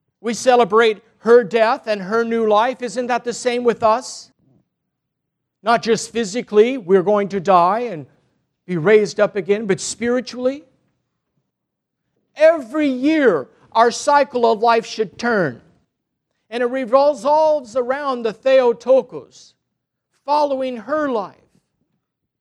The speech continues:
And we should, by the time we come to the Dormition, have grown a little bit since her birth,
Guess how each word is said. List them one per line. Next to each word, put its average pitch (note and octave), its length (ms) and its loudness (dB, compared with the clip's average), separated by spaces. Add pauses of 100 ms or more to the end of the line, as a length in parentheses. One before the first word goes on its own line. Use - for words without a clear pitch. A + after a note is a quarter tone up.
(800)
And C4 180 -8
we C4+ 160 -4
should, C4+ 480 0
by B3 140 2
the A#3+ 120 -2
time D4+ 400 -6
we C#4 140 -8
come C#4+ 440 -8
to B3 100 -14
the B3 120 -2
Dormition, B3 840 -2
have A#3+ 260 -2
grown C#4 460 4
a B3 60 0
little D#4+ 320 -2
bit A#3 440 -2
since C4 420 -2
her D#4 160 2
birth, E4 560 2